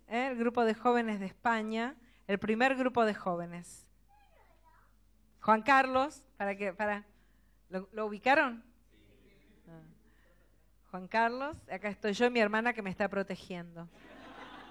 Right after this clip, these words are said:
Esta es mi mamá, este es mi hermano menor, Josep. Sigamos. Y este es el salón de la carpintería.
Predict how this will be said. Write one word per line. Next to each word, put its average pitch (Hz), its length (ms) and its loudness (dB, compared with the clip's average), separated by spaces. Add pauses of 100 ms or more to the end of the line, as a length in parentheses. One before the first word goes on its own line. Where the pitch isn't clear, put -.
(920)
Esta 247 300 4
es 269 60 2
mi 247 120 0
mamá, 302 640 4 (320)
este 254 220 2
es 262 40 2
mi 233 80 2
hermano 226 320 0
menor, 254 540 2
Josep. 240 500 -8 (4000)
Sigamos. 220 840 -4 (1900)
Y 311 140 10
este 320 600 4
es 269 140 -2
el 277 200 -2
salón 294 380 4
de 330 80 6
la 277 120 6
carpintería. 247 920 2